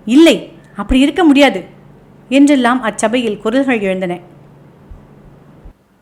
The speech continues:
"உங்களுக்கு நம்புவது கஷ்டமாகத்தான் இருக்கும். என் காதினாலேயே நான் கேட்டிராவிட்டால் நானும் நம்பியிருக்க மாட்டேன். அரசர்க்கரசே,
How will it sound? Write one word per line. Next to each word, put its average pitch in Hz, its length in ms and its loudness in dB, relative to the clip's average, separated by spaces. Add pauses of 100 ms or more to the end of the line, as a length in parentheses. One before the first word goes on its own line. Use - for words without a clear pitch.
(1040)
"உங்களுக்கு 269 440 0
நம்புவது 285 460 -2
கஷ்டமாகத்தான் 277 680 0
இருக்கும். 202 360 -6 (520)
என் 269 340 2
காதினாலேயே 269 800 0
நான் 208 200 -4
கேட்டிராவிட்டால் 226 840 -4 (340)
நானும் 220 440 0
நம்பியிருக்க 220 460 -2
மாட்டேன். 175 400 -8 (920)
அரசர்க்கரசே, 208 800 -6